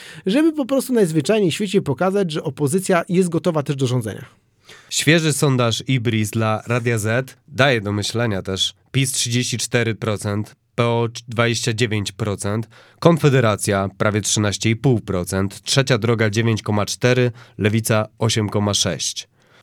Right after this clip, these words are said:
Speaker 2: Czy możemy z tego wyciągnąć wniosek, że wyborcy P S L-u, Polski dwa tysiące pięćdziesiąt, którzy nie lubią Donalda Tuska, przeszli do Konfederacji?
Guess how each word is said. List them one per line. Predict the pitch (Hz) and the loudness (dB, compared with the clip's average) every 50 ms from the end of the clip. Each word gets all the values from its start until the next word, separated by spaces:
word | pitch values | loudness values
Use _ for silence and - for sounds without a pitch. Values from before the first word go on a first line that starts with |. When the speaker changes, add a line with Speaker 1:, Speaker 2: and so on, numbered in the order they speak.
| _ | _
Speaker 2:
Czy | - - | 0 2
możemy | 113 117 117 123 127 127 120 | 2 4 4 4 4 4 2
z | |
tego | - 131 113 123 120 117 117 - | 2 2 2 2 2 0 -2 -4
wyciągnąć | 104 104 127 120 - 156 151 143 131 117 113 104 98 | -4 -2 0 2 4 4 4 4 4 4 2 2 2
wniosek, | 92 104 104 101 98 - 104 95 | 0 0 0 0 0 -2 -2 0
że | 101 110 | -2 0
wyborcy | 101 113 113 107 127 123 123 107 101 - - 101 92 | 0 0 2 2 4 4 4 2 0 -2 -2 -4 -2
P | - 107 101 | 0 0 0
S | 98 92 - | 0 0 0
L-u, | 104 101 98 95 92 87 | 0 0 2 0 0 -2
Polski | - - 110 110 98 - - 104 | -2 0 0 0 0 0 -4 -4
dwa | 87 98 95 | -4 -2 -4
tysiące | - - 107 101 - 98 | -2 -2 -2 -4 -4 -4
pięćdziesiąt, | - - 104 98 95 95 90 - 98 92 92 92 - | -4 -2 0 0 0 0 -2 -2 -2 -4 -4 -4 -6
którzy | - - 107 98 107 | -6 -4 -2 0 2
nie | 113 120 | 2 2
lubią | 120 127 123 113 113 107 104 | 2 2 2 2 0 0 0
Donalda | 95 104 104 104 104 98 98 95 | 0 0 0 0 0 0 -2 -2
Tuska, | 92 - 117 113 110 - - 120 113 113 113 - - - - - _ | -2 -2 -2 -2 -2 0 0 0 2 2 0 -4 -10 -20 -20 -8 _
przeszli | - - 143 131 110 123 120 113 | 2 4 4 4 2 2 2 2
do | 113 113 | 2 2
Konfederacji? | - 117 113 104 117 110 110 110 107 104 98 - - 147 170 175 | 2 2 2 2 2 2 2 2 2 0 0 0 -2 -2 -2 -2